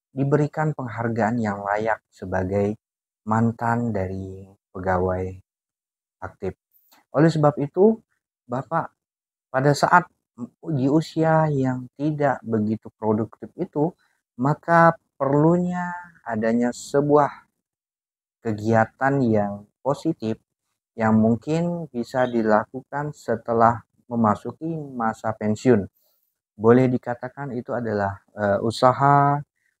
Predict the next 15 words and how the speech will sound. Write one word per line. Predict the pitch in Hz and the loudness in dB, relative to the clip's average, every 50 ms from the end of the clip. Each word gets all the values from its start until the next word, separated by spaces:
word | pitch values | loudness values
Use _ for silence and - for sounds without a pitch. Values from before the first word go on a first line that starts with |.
| _ _ | _ _
ataupun | 98 95 - 107 107 104 - - 110 107 107 110 107 | -16 -6 -2 -2 -2 -2 -2 -2 0 0 2 2 2
mungkin | 107 107 104 104 - _ 110 107 107 104 104 | 2 2 0 -2 -4 _ -6 -4 -2 -2 -4
kalau | - - 104 104 107 113 107 - - _ _ _ _ _ _ _ _ _ _ _ _ _ _ | -4 -2 0 2 2 2 2 0 -6 _ _ _ _ _ _ _ _ _ _ _ _ _ _
banyaknya | 113 107 107 101 104 104 101 101 101 - _ _ _ 113 110 107 104 104 101 | -4 -2 0 0 2 2 0 0 -2 -4 _ _ _ -10 -6 -4 -2 0 0
rezeki | 107 104 101 107 104 - _ 110 110 110 104 | 0 0 -2 -2 -6 -6 _ -4 -2 -2 -2
bisa | 101 98 92 - 104 98 95 | -2 -6 -6 -6 -6 -6 -4
jalan-jalan, | 95 104 98 98 98 98 98 98 101 117 123 127 131 127 127 123 123 120 123 123 120 123 - - _ _ _ _ _ _ _ _ | 0 2 2 4 2 2 -2 -4 0 2 2 2 4 2 0 0 2 0 0 -2 -4 -6 -10 -16 _ _ _ _ _ _ _ _
bisa | 107 104 98 - - 104 101 101 101 98 98 98 98 98 98 98 95 98 | -6 -6 -6 -6 -2 0 0 2 2 0 0 -2 -2 -2 -4 -4 -4 -4
menikmati | 101 104 104 104 - _ 101 98 98 95 - 98 92 | -2 -2 -2 -2 -4 _ -6 -6 -6 -6 -8 -10 -10
hasil | - 107 101 101 - - - 110 101 101 98 | -4 -4 -4 -4 -4 -6 -4 -2 -2 -2 -2
dari | 98 95 92 95 95 - _ _ 104 - | -4 -4 -6 -6 -8 -12 _ _ -20 -20
kerja | _ - 98 95 92 101 95 92 | _ -12 -12 -8 -6 -6 -6 -6
keras, | - 120 113 117 113 113 110 107 104 104 104 104 107 110 - _ _ _ _ _ _ _ _ _ | -4 0 4 4 6 6 4 2 -2 -4 -6 -8 -10 -12 -14 _ _ _ _ _ _ _ _ _
dan | 107 101 101 95 | -8 -6 -4 -4
bahkan | 92 98 - _ 127 135 139 147 147 147 | -4 -6 -6 _ 0 2 2 2 0 -2